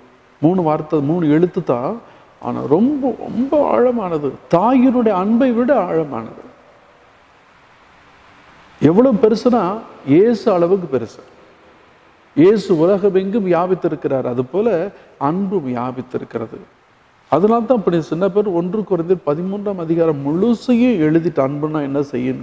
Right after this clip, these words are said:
காமிச்சிட்டு, "அன்புதான் தலை சிறந்தது" என்று எல்லாத்துக்கும் மேலாக அன்பை வைத்து பேசுகிறார். அந்த அன்பைத்தான்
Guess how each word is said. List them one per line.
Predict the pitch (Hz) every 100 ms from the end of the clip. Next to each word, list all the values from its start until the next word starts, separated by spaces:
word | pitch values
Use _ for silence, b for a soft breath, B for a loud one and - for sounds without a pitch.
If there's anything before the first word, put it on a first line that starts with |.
| 127
காமிச்சிட்டு, | 123 120 - 123 123 170 269 - B B B B _ _ _ _ _ _ -
"அன்புதான் | 139 190 196 196 208 214
தலை | 165 170
சிறந்தது" | 165 147 131 127 127 131 127 120 - - - -
என்று | 143 147 143
எல்லாத்துக்கும் | 131 160 214 226 240 226
மேலாக | 202 180 180 143
அன்பை | 143 151
வைத்து | 139 127 120 -
பேசுகிறார். | 120 - 117 131
அந்த | 175 208 226 233
அன்பைத்தான் | 208 208 208 233 269